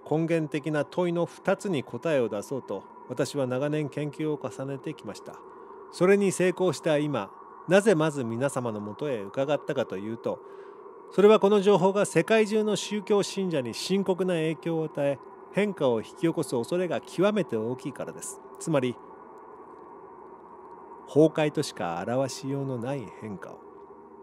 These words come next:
今からお話しする内容を知っているのは、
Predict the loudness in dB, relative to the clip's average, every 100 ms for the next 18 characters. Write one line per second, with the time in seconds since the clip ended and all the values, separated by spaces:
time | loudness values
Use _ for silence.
0 | -20 -20 -20 -20 -20 -20 -20 -4 2 4
1 | 4 0 0 -2 -4 -8 -6 -4 -2 -2
2 | -2 -4 -8 -8 -6 -4 -4 -4